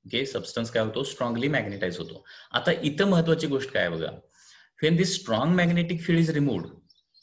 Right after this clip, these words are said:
आता हे strong magnetic field लावलं आणि आता remove केलं तर काय होतं,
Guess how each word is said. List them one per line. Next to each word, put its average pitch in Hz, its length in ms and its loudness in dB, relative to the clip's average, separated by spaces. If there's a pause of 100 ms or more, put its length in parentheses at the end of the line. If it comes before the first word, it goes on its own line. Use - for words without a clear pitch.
(340)
आता 110 180 -2
हे 156 140 2 (200)
strong 151 300 0
magnetic 160 420 -2
field 160 160 0
लावलं 135 360 2
आणि 165 180 4
आता 165 220 0
remove 147 300 2
केलं 87 260 -4 (100)
तर 127 60 -6
काय 139 160 2
होतं, - 300 -4